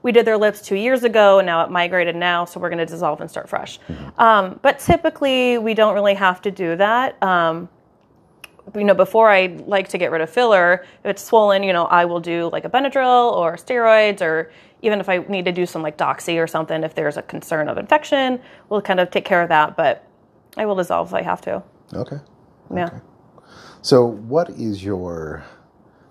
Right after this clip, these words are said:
Speaker 2: I normally say most embarrassing moment, but
Speaker 1: <laughs>
Speaker 2: we talked
Speaker 1: We
Speaker 2: about
Speaker 1: just
Speaker 2: the
Speaker 1: talked
Speaker 2: fact that
Speaker 1: about
Speaker 2: we
Speaker 1: it. <laughs>
Speaker 2: don't have this. So then, um, as far as, what is one great story that you've got from
Speaker 1: Okay.
Speaker 2: doing this?
Speaker 1: Yeah, we talked about this, but, um, so my,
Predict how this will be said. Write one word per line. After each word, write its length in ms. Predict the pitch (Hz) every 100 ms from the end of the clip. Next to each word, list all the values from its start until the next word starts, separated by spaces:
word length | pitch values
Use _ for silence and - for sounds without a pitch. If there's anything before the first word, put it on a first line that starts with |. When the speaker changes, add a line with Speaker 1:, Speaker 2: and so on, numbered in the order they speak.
| _ _ _ _ _ _ -
Speaker 2:
I 60 | 101
normally 260 | 107 92
say 140 | 82 85
most 240 | 78 73
embarrassing 400 | 73 71 69 -
moment, 300 | 67 - -
but 100 | -
Speaker 1:
<laughs> 0 |
Speaker 2:
we 80 | 392
talked 760 | 415 - 466 - 392 392 220
Speaker 1:
We 60 | 370
Speaker 2:
about 80 | 370
Speaker 1:
just 180 | 320 302
Speaker 2:
the 60 |
Speaker 1:
talked 320 | 202 - 98
Speaker 2:
fact 20 | -
that 140 | 101
Speaker 1:
about 20 |
Speaker 2:
we 60 | -
Speaker 1:
it. 120 | -
<laughs> 80 | - 285 359
Speaker 2:
don't 160 | 381 135
have 200 | 123 117
this. 320 | 113 123 - - -
So 260 | - 139 131
then, 420 | 135 127 120 117
um, 420 | 127 123 117 104
as 120 | 120 -
far 340 | 143 135 127
as, 640 | 110 104 95 90 85 - - _ - _
what 100 | -
is 80 | 135
one 140 | 131 113
great 200 | 107 98 _
story 440 | - - 101 90 71
that 120 | 69
you've 160 | 73 -
got 300 | 69 - -
from 140 | 262
Speaker 1:
Okay. 220 | 247 151
Speaker 2:
doing 80 | -
this? 260 | - - - _ -
Speaker 1:
Yeah, 160 | -
we 140 | 208 226
talked 240 | 226 -
about 100 | -
this, 140 | 156 -
but, 260 | 165 -
um, 320 | 233 214 185 - -
so 600 | - 254 240 233 233 233 -
my, 420 | 240 233 240 247